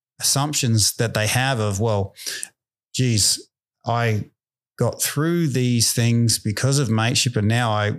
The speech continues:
I showed loyalty and I've had that abused. What the hell do I do? You know what? Screw the world. I'm just, I am now, um, dropping off of the planet. I'll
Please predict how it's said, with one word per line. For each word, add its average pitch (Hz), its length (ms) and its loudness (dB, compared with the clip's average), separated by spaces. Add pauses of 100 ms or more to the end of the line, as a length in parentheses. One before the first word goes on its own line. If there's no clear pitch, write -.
(100)
I 104 120 0
showed 135 340 0
loyalty 117 440 0
and 110 120 2
I've 101 100 0
had 120 200 -2
that 113 80 2
abused. 110 420 0
What 113 160 -2
the 110 60 0
hell 113 160 2
do 110 100 0
I 104 100 0
do? 113 100 2
You 117 220 2
know 123 80 0
what? 120 160 -2
Screw 135 260 0
the 117 80 0
world. 104 400 0
I'm 110 140 0
just, 110 300 0 (320)
I 113 220 0
am 107 300 2
now, 107 600 2
um, 101 580 2 (360)
dropping 123 340 0
off 113 200 0
of 107 120 -4 (140)
the 117 60 -4
planet. 104 380 0
I'll 104 260 -2